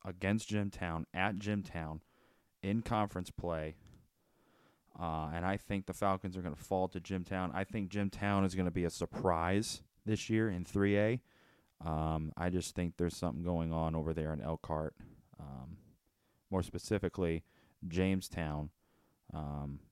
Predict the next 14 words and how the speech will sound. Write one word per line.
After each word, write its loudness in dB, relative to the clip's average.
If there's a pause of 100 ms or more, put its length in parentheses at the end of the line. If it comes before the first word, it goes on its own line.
and -6
I -2
think -4
there's 0
something -2
going 2
on, 0
and -6
I -2
think -4 (120)
Jimtown -4
is -10
gonna -4
be, -6